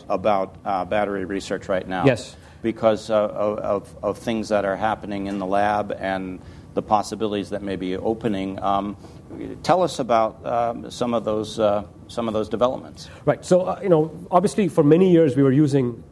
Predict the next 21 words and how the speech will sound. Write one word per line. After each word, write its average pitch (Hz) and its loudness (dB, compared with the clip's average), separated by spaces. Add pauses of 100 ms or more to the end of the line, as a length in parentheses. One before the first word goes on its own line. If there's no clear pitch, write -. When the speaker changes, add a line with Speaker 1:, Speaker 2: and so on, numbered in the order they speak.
Speaker 2:
different 143 0
chemistries 123 0
like 113 -4
lead 110 2
acid 113 0
batteries 104 0
and 101 -4
nickel 104 -4
metal 101 -4
hydride. 101 -2 (500)
In 135 2
the 139 4
early 170 8
nineteen 143 4
nineties, 127 4
we 117 2
all 123 4
moved 135 2
to 120 -2
lithium 120 0
batteries. - -6